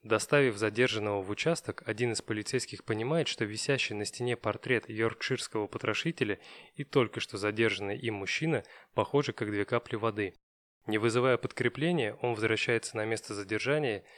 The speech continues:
и начинает скрупулёзно осматривать каждый сантиметр земли.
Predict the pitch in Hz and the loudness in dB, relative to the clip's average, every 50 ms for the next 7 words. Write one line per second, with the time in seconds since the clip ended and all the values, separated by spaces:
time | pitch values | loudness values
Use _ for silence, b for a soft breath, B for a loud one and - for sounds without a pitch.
0 | B B B B 123 117 117 110 - 127 127 139 147 135 - - - - 117 113 | B B B B -4 -4 -4 -4 -2 -2 0 0 0 -2 -2 -6 -4 -2 -2 -2
1 | 104 113 110 101 104 110 123 123 - 135 - - 113 - - - 101 101 101 - | 0 0 -2 0 0 -2 -2 -2 -2 -4 -2 -2 -4 -6 -6 -4 -4 -4 -2 -2
2 | 120 113 110 113 - - - 113 107 104 104 107 98 - - 104 - - 101 98 | -4 -6 -6 -6 -8 -6 -4 -2 -2 -2 -4 -6 -8 -8 -8 -8 -8 -8 -8 -8
3 | 101 - - 101 98 95 104 101 101 98 95 90 - | -8 -8 -8 -10 -8 -6 -6 -6 -4 -6 -8 -8 -10